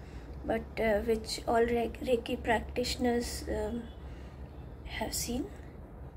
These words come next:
they've happened. Uh, so in the first course, basic course, uh, we teach about the chakras and about what Reiki is. In the second course,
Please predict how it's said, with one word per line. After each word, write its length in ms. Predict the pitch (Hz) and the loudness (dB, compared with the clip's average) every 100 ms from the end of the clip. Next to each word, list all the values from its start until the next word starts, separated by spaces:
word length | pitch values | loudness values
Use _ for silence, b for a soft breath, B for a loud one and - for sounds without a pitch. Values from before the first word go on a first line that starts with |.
| - - - - - | -12 -12 -12 -12 -10
they've 140 | - 220 | -8 -4
happened. 440 | 226 - 285 - - - - - - - B B B B B B B - - - - | -4 -4 -2 -4 -6 -10 -12 -14 -14 -14 B B B B B B B -12 -10 -10 -4
Uh, 320 | - 240 240 233 - - - | 0 4 6 4 0 -10 -10
so 240 | - - 269 | -4 4 6
in 240 | 269 254 | 6 6
the 280 | 254 247 247 - - | 8 10 8 2 -10
first 440 | - 277 294 - - | 2 10 10 8 4
course, 340 | 285 277 285 | 6 8 6
basic 480 | - 226 226 294 285 | 4 6 6 4 4
course, 560 | 262 240 240 - - - - - - - - - - - - | 8 10 8 4 -4 -8 -14 -14 -14 -12 -12 -14 -14 -12 -6
uh, 260 | - 220 226 240 | 0 2 2 2
we 300 | 240 233 233 | 4 4 2
teach 220 | 254 240 247 | -2 2 2
about 380 | 226 214 208 - | 4 4 2 -2
the 60 | |
chakras 720 | 220 220 - 226 302 403 - - - - - - - - - - - | -2 -2 2 4 4 4 -2 -8 -12 -14 -14 -12 -12 -12 -12 -12 -6
and 160 | 226 226 | -2 0
about 260 | 226 208 | 0 2
what 180 | 214 202 | 2 0
Reiki 400 | 240 196 - 262 320 | 0 -2 2 6 6
is. 140 | 349 320 | 6 4
In 120 | 254 | 4
the 80 | 233 | 4
second 420 | - 220 294 294 | 2 8 10 10
course, 460 | 294 277 302 - | 10 8 8 2